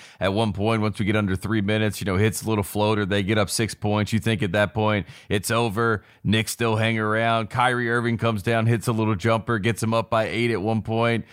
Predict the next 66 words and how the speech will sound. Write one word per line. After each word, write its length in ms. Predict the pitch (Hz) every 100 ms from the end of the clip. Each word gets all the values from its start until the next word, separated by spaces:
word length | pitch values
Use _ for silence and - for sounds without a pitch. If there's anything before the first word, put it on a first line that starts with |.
| - -
Knicks 280 | 85 123 127
still 260 | - 135 120
hang 220 | 120 123
around, 340 | 117 117 120 110
still 280 | - 127
press, 320 | - 120 117 107
still 220 | 123 117
force 440 | - 117 120 110
and 120 | 110
get 140 | 107 107
steals. 460 | - 117 117 120 107
I 20 |
mean, 260 | 110 117 92 - - -
a-, 220 | 131 135
and 80 | 143
at 120 | 139
one 160 | 131 165
time 180 | 185 147
there 100 | 135
was 120 | 120
a 80 | 107
jump 380 | 80 147 170 -
ball 340 | 101 101 107
that 200 | 104 95
could 140 | 151
have 140 | 160 101
been 100 | 110
a 60 | 101
steal 240 | - 113
for 160 | 101 101
Alec 240 | 113 107 80
Burks. 300 | 127 123 -
That 100 | 101
could 140 | 127
have 80 | 107
been 120 | 110
a 60 | 101
layup 480 | 110 135 113 107
to 80 | -
cut 200 | 95 117
the 60 | 110
game 220 | 107 110
to 80 | 101
one. 500 | 92 151 160 110 131 - - -
I 100 | 120
mean, 160 | 135 147
there, 140 | 190
there 140 | 160
was 140 | 175 151
all 140 | 196
these 200 | 185 151
moments 420 | 117 135 143 120 110
in 100 | 95
general, 500 | 104 104 90 87 76
and, 340 | 82 95 85
uh, 20 | 98
I, 720 | 95 90 87 71 117 78 151
I 40 |
was 160 | 175 147
fired 360 | - 131 123 117
up 160 | 113
because 320 | 104 117 107
I, 200 | 85 120 123
it 140 | - 117
felt 280 | - 165 92
like 320 | 120 117